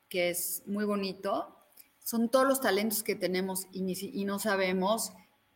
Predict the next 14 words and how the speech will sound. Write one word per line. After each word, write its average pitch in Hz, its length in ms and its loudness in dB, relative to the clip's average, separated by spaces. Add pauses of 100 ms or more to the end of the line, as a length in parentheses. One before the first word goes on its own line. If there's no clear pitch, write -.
(260)
qué 214 380 4
es, 185 600 2 (1040)
cuáles 220 280 6
son 208 140 0
nuestros 190 380 -4
talentos. 196 880 0 (260)
Hola 202 220 2
a 202 80 -2
todos 202 160 2
los 202 160 0
que - 80 -6
están 202 240 -4
conectando. 190 880 0 (260)
Es - 520 -2